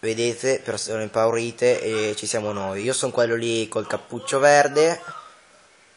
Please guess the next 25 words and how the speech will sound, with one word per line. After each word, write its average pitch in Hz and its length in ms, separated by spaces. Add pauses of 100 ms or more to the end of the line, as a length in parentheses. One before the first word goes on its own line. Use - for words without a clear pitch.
(140)
che - 140
mira, 101 440
che - 100
sta 104 120
mirando 104 360
in 101 80
questo 104 240
momento, 104 360
che - 80
sta - 140
puntando 113 380
la 110 80
pistola 107 560
a, 101 560
a - 180
quello, 101 920 (600)
come 113 160
vedete 113 240
sotto, 120 260
a 113 60
quello 107 240
stronzo 113 480
chiuso 107 240
nel 98 160
ripostiglio. - 640